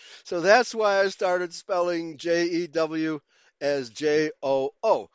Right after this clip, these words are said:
Sometimes it's just a simple trick like that. That's all you have to do to fuel, uh, fool, rather, their, th-, their spies and fuel our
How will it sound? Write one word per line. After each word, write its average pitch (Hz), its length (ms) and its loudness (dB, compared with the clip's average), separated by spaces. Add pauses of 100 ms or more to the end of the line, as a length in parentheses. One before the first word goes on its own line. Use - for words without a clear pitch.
(160)
Sometimes 226 580 0
it's 135 160 -10
just 202 240 -4
a 127 80 -10
simple 208 420 -6
trick - 340 -12
like 165 240 -4
that. 131 240 -2 (580)
That's 131 180 -10
all 170 220 2
you 202 100 2
have 175 200 0
to 170 100 -12
do 143 340 -6 (380)
to 160 180 -2
fuel, 170 640 -2 (100)
uh, 123 160 -2
fool, 190 360 -2
rather, 117 440 -6 (720)
their, 180 340 4
th-, 147 460 -8
their 196 260 0
spies 190 920 2 (440)
and 151 280 -2
fuel 185 720 -2 (480)
our 151 480 0